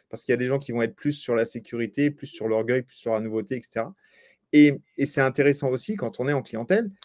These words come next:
parce que ça permet de cerner la personne et de savoir où on va pouvoir argumenter.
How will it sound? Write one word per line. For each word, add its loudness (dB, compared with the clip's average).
parce -12
que 6
ça -4
permet 2
de -4
cerner 0
la 4
personne -2
et -6
de -12
savoir 2
où 4
on -2
va 6
pouvoir 0
argumenter. -2